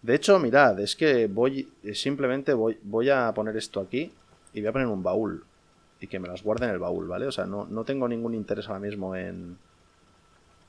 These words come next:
no tengo ningún interés ahora mismo en que, o sea, que lo vaya haciendo poco a poco.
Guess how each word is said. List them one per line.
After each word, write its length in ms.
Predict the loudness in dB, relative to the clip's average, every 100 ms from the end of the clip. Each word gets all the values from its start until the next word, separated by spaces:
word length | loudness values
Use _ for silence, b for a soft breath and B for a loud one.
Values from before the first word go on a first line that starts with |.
| _ _ _ _ _ -20 -20 _ _ _ _ _
no 100 | -4
tengo 180 | 0 0
ningún 240 | 0 -2 -2
interés 280 | -4 -4 -4
ahora 160 | -6
mismo 240 | -6 -4 -6
en 140 | -6
que, 720 | -6 -4 -4 -6 -10 -12 -16 -20 _ _ _ _ _ _ _ _ _ _ -20 _ _ -2
o 20 |
sea, 140 | 2
que 80 | 10
lo 60 | 12
vaya 140 | 12
haciendo 220 | 10 4
poco 160 | 2 0
a 60 | -2
poco. 320 | -4 -8